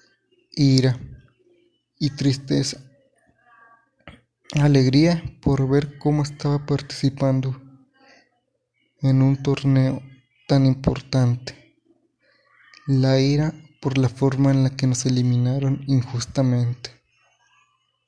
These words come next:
Y la tristeza porque deseaba-, deseábamos avanzar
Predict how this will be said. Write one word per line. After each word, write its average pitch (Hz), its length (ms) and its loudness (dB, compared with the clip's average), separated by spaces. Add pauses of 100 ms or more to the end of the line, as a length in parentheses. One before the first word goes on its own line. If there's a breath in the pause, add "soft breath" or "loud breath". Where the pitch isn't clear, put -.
(840)
Y 139 120 0
la 131 160 2
tristeza - 880 -4 (560)
porque 131 380 -2
deseaba-, 131 600 -2 (160)
deseábamos 143 720 0
avanzar 127 640 -2